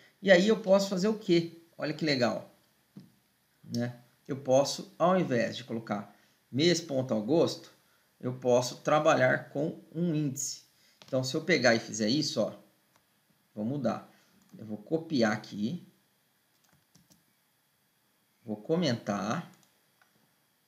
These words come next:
E vou, novamente, aqui embaixo, colocar aniversário, recebe. Só que agora, ao invés de eu colocar o pontinho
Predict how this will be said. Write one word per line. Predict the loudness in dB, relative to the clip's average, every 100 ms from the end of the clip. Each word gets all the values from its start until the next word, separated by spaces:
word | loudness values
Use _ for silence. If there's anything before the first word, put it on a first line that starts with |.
| _ _ _ _ _ _ _ _ _ _ _ _ _ _ _ _ _
E | -6 -6
vou, | -2 0 0 -4 -16 _ _ _ 0
novamente, | 2 4 2 2 -2 -4
aqui | -8
embaixo, | 0 0 0 -4 -14 _
colocar | -2 -2 0 0 0 -8 _ _ _ _ -6
aniversário, | -4 -2 0 -2 0 2 2
recebe. | 2 -4 0 0 0 -8
Só | -8
que | -2 0
agora, | 6 6 6
ao | 0 0
invés | 2 0
de |
eu | -4
colocar | -8 -2
o | -2
pontinho | -2 -2 -2 -4 -4 -6